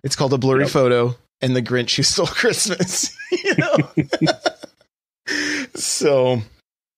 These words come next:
Speaker 1: I mean, it, sup-, supposedly I did, I, I, I, I believe I read this. The characters that were mentioned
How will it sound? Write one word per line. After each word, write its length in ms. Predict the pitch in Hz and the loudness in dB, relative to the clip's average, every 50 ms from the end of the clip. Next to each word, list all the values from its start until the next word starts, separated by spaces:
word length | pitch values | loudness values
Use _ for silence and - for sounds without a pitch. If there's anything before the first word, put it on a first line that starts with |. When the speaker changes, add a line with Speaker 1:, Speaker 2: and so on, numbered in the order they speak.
| _ _ _ _ - - - | _ _ _ _ -16 -6 -2
Speaker 1:
I 100 | 226 202 | 2 4
mean, 240 | 190 202 190 180 - - - - - - - - _ _ _ _ _ _ _ | 4 4 4 2 0 -2 -8 -20 -20 -20 -20 -20 _ _ _ _ _ _ _
it, 180 | - - - - _ _ _ _ _ _ _ _ _ _ _ _ _ _ _ _ _ _ _ _ - | -4 -4 -4 -6 _ _ _ _ _ _ _ _ _ _ _ _ _ _ _ _ _ _ _ _ -6
sup-, 460 | - - - - 196 185 - - - | -2 0 0 2 0 -2 -2 -4 -2
supposedly 880 | - - 175 151 - - - - 226 302 302 247 254 202 190 190 185 170 | 0 0 0 0 0 0 0 2 2 2 2 2 2 2 4 4 4 4
I 100 | 147 143 | 2 2
did, 300 | 123 180 240 214 - _ - - | 2 0 0 -2 -4 _ -8 -4
I, 200 | 120 131 135 143 165 - - - | -4 -4 -4 -6 -10 -12 -10 -8
I, 200 | - 123 123 120 120 117 120 - _ _ _ _ - - | -6 -6 -6 -6 -8 -10 -12 -16 _ _ _ _ -8 -4
I, 240 | 131 127 135 127 123 131 - _ _ _ _ _ _ _ _ _ _ _ _ _ - | -2 -2 -2 -4 -6 -10 -16 _ _ _ _ _ _ _ _ _ _ _ _ _ -6
I 80 | 120 | -6
believe 560 | 117 113 117 139 120 127 135 165 185 220 220 196 | -6 -4 -4 -2 -2 0 0 2 2 2 2 2
I 80 | 175 | 2
read 240 | 160 151 156 147 135 | 2 2 2 2 2
this. 380 | 123 113 110 - - - - - _ _ - - - - _ _ _ _ - | 2 2 2 0 0 -4 -6 -10 _ _ -20 -20 -20 -20 _ _ _ _ -6
The 100 | - 107 | -4 -4
characters 1000 | 104 - - - - - 151 170 196 214 - - 214 208 214 208 190 - - - - | -4 -6 -8 -10 -6 -2 0 0 0 -2 -2 -4 -2 -2 -2 -2 -2 -2 -4 -4 -6
that 160 | 127 120 123 | -6 -4 -2
were 100 | 127 123 | -2 -4
mentioned 600 | 120 113 120 131 156 147 - - 175 180 180 - | -2 -2 -2 -2 -2 -2 -2 -2 -2 -2 -4 -6